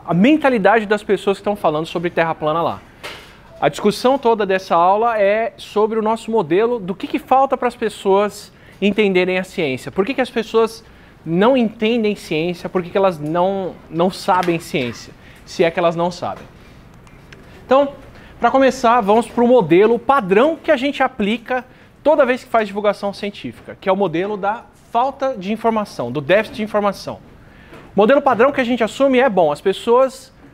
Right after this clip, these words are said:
não sabem sobre ciência, a gente tem que informar elas sobre ciência, porque é isso que tá faltando. E se todo mundo tiver contato com conteúdo científico, todo mundo vai saber ciência e o mundo vai mudar. E a gente vai dar as mãos e vai entrar na área de aquário.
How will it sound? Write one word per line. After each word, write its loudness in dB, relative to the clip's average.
não 2
sabem 0
sobre -4
ciência, -4
a -4
gente -6
tem -6
que -4
informar 2
elas 0
sobre -6
ciência, -8
porque -6
é 2
isso -2
que -20
tá 0
faltando. -4
E -2
se -2
todo 2
mundo 2
tiver 0
contato 0
com -8
conteúdo -4
científico, -6
todo -2
mundo 0
vai 2
saber -2
ciência -6
e -2
o 6
mundo 0
vai 0
mudar. 0
E -4
a -6
gente -10
vai -2
dar 0
as -2
mãos -4
e -12
vai -4
entrar -8
na -6
área -2
de -4
aquário. -6